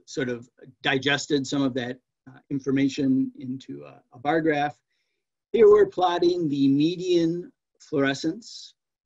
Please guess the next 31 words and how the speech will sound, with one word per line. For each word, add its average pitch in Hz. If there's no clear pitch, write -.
of 131
the 139
population. 135
So 170
you 127
can 127
think 127
about 123
this 131
as 117
number 143
of 131
molecules 135
of 123
antibody, 131
uh, 131
for 175
each 175
of 147
these 135
different, 131
uh, 127
tetraspanins 135
on 202
E 170
Vs 139
from 127
these 117
different -
cell 127
lines. -